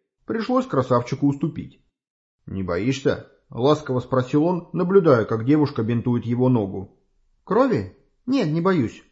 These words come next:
ответила Эльза. "Мы тоже не боимся", всё тем же ласковым голосом сказал красавчик.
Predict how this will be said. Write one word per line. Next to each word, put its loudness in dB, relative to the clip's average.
ответила -2
Эльза. -4
"Мы -6
тоже -6
не -6
боимся", -6
всё 0
тем 2
же 4
ласковым 4
голосом 2
сказал 0
красавчик. -2